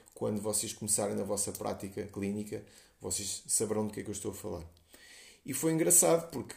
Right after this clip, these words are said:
eu já sabia, a armadilha estava montada, então fui ao perfil do Facebook, fiz uma passagem rápida no perfil do Facebook e perguntei-lhe, então, em primeiro lugar, porquê, não é? Porquê que, porquê que era tanta agressividade?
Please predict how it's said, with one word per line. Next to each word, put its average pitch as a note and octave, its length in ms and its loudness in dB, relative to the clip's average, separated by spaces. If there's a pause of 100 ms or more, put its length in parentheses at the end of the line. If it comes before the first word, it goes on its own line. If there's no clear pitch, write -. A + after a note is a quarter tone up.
(140)
eu A2 80 4
já G2 160 2
sabia, C3 640 2 (200)
a G2 60 -6
armadilha G2 400 -2
estava G2 300 -4
montada, A#2 500 0
então G2 240 -4
fui G2 180 -6
ao F#2+ 80 -2
perfil G2+ 260 -8
do G2+ 80 -8
Facebook, C3 580 -2 (480)
fiz G#2 300 -6
uma G#2 200 -4
passagem G2+ 540 0
rápida G#2 460 -4
no G#2 100 -4
perfil G#2+ 240 -8
do G#2 80 -6
Facebook A#2+ 600 -2 (760)
e D3 300 0
perguntei-lhe, C#3+ 720 2
então, D3+ 280 -2
em - 640 -18
primeiro B2 300 2
lugar, G#2+ 360 0
porquê, A#2+ 420 -2
não A#2+ 120 -2
é? A2+ 60 2
Porquê - 320 -8
que, G2+ 340 -4 (360)
porquê - 260 -8
que G2+ 120 -6
era G2 160 -4 (100)
tanta G#2+ 280 -2
agressividade? G#2 800 0